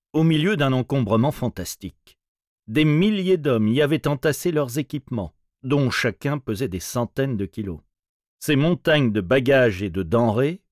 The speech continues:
vomies par les bateaux à vapeur, commençaient à se déverser goutte à goutte dans la vallée de Dyea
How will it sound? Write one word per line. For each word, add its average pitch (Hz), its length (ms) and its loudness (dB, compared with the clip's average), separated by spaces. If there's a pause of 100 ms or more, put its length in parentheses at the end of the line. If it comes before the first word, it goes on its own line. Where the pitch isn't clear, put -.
(160)
vomies 143 520 2
par 92 220 -6
les 92 120 -4
bateaux 101 360 -2
à 95 60 0
vapeur, 107 580 -2 (300)
commençaient 180 640 -2
à 110 100 0
se - 140 -8
déverser 123 600 0
goutte 135 320 -2
à 131 80 4
goutte 123 480 -4
dans 110 180 -2
la 107 100 0
vallée 127 320 2
de 98 140 -2
Dyea 123 500 0